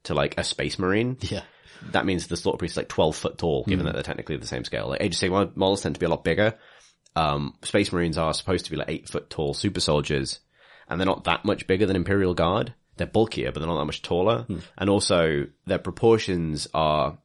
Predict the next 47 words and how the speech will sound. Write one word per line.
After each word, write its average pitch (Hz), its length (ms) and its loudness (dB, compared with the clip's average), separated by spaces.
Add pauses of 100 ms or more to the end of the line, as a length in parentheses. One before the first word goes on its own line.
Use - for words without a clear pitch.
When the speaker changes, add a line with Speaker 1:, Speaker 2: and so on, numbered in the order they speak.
(680)
Speaker 1:
not 123 180 2
cartoonish, 104 480 0
but - 100 -8
they've 80 120 -2
got 80 260 -2
big 87 220 -2
heads 76 420 -4
and 76 180 -10
big 76 220 -8
shoulder 76 300 -6
pads, 64 460 -10 (420)
and 101 100 0
almost, 123 280 4
like, - 140 0
squat - 360 0
little 82 220 0
bodies, 73 480 -2 (140)
like, 57 160 -8
pun 67 140 -6
not 67 120 -6
intended. 64 400 -8 (100)
Speaker 2:
Hmm. 85 180 -6 (360)
Speaker 1:
And 90 480 0 (120)
so 87 240 0
what 76 260 0
this 85 180 0
really 92 300 2
looks 90 280 -2
like 76 260 -2
is 78 140 -8
that - 140 -8
they're 76 140 -4
going 76 220 -4
to 69 320 -10 (320)
do 71 160 -4
a 67 80 -6
new 69 380 -8 (240)
Space - 260 -4
Marine, - 200 -12 (100)
like, - 140 -8
a - 100 -8
new 82 220 -2
fundamental 73 600 -2
Space 80 280 -4
Marine 71 160 -6
model 62 340 -8
Speaker 2:
Yeah. 85 160 -8